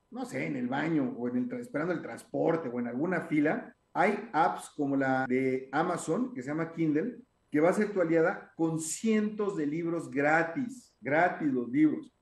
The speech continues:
o con la opción también de adquirirlos desde una librería. Y no son tan caros, ¿ok? Y vas a poder aprender y reforzar conocimientos sobre lo que quieras.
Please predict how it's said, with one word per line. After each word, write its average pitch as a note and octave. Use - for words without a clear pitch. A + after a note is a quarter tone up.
o C#3
con E3+
la E3+
opción G#3+
también G3+
de G#3
adquirirlos F#3
desde D#3
una F3
librería. F3+
Y C#3+
no E3
son A3
tan D#3+
caros, E3+
¿ok? B2+
Y C#3+
vas E3+
a -
poder E3
aprender C#3
y G3
reforzar E3
conocimientos D#3+
sobre F3
lo F3
que F#3
quieras. A#3